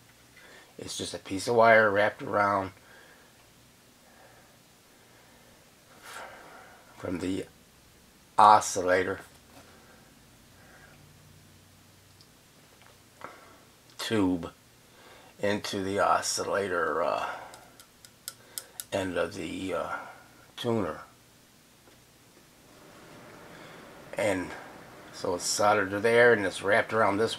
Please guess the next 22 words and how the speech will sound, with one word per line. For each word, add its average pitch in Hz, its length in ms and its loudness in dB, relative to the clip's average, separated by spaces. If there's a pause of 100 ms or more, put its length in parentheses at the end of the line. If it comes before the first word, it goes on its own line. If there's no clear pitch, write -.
wire 101 380 4
about 90 340 0
one 113 360 2
and 110 100 0
a 107 60 -2
half 107 320 -2
turns. 87 500 -4 (380)
That's - 160 -6
called 107 280 4
a 104 60 2
gimmick 110 500 0 (400)
capacitor. 104 840 -2 (500)
Very 107 260 8
common 101 500 2
on, 90 300 -2
uh, 85 300 -2 (180)
radios 95 640 0
back 90 340 -4
in, 85 240 -10
uh, 87 200 -6 (1300)
the 92 60 -8
thirties. 98 680 2